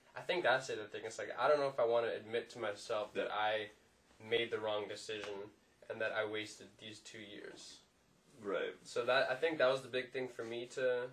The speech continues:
Speaker 1: you know, 'cause I was like, "Yeah, I wanna be a chiropractor, I wanna be in science."
Speaker 2: Yeah.
Speaker 1: And I think I just had to admit to myself eventually, I'm like, "You know what? It's okay.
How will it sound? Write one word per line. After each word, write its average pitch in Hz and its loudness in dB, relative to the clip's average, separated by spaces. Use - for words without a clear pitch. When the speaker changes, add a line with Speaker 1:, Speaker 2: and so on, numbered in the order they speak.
Speaker 1:
you 127 -10
know, 113 -2
'cause - -8
I 117 2
was 113 0
like, 110 -10
"Yeah, 127 -2
I - 2
wanna 123 -4
be 123 -12
a 120 -12
chiropractor, 120 -6
I 113 -4
wanna 117 -2
be 117 -12
in 113 -12
science." 113 -4
Speaker 2:
Yeah. - -4
Speaker 1:
And - -2
I 117 6
think 135 -2
I 135 -2
just 127 -6
had 123 -2
to 123 -2
admit 113 -2
to 117 -12
myself 104 -6
eventually, 104 -8
I'm 101 -8
like, 101 -8
"You 117 -6
know 120 0
what? 120 2
It's 127 -8
okay. 131 0